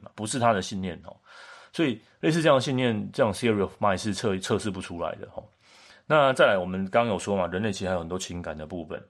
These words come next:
哦。那这个情感的部分，我们没有办法透过类似这样的测验来，来测出来，哦。可能有别的，但不会是 theory of mind，哦。他不强调这件事情，哦。那还有一些意图跟道德的判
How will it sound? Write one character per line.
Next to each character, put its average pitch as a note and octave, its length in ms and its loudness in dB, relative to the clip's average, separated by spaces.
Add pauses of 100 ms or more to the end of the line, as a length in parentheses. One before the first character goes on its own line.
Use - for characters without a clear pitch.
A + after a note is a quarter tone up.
哦。 - 120 -12 (420)
那 F2+ 420 2 (300)
这 A2+ 100 -4
个 F2 540 0 (300)
情 - 180 -12
感 G#2 100 2
的 F2 80 -2
部 F#2+ 160 -4
分， F2+ 360 -2
我 E2+ 240 -10
们 E2 180 -10
没 F2 120 -4
有 F#2 100 0
办 F2+ 180 2
法 D#2 140 -6
透 F2+ 180 -6
过 F2 140 -6
类 F2 80 -4
似 E2 80 -12
这 E2 80 -8
样 D#2+ 120 -10
的 D#2 80 -12
测 F2 240 -8
验 E2 160 -12
来， D2 220 -16
来 D#2 160 -10
测 F2+ 220 -6
出 D#2+ 240 -12
来， - 200 -10
哦。 - 140 -16 (180)
可 A#2 100 -4
能 A#2+ 100 2
有 C3+ 100 2
别 A2 180 2
的， A2+ 240 4
但 G#2+ 160 2
不 F#2 120 -2
会 F#2+ 80 2
是 F#2+ 100 -4
theory F2 260 -4
of D#2+ 160 -12
mind， E2+ 200 -6 (100)
哦。 - 100 -8 (240)
他 F#2+ 200 0
不 G2 320 -6
强 F2 240 -8
调 F#2 160 0
这 F2 80 -10
件 D#2+ 120 -12
事 E2 140 -12
情， - 160 -20 (120)
哦。 - 120 -20 (500)
那 C3 120 2
还 C#3 80 0
有 A2+ 100 2
一 - 20 -4
些 A2 100 -2
意 C#3 180 -4
图 F2 180 -10
跟 F#2+ 200 -4
道 F#2 280 2
德 D#2 80 -8
的 - 100 -12
判 F#2+ 160 -6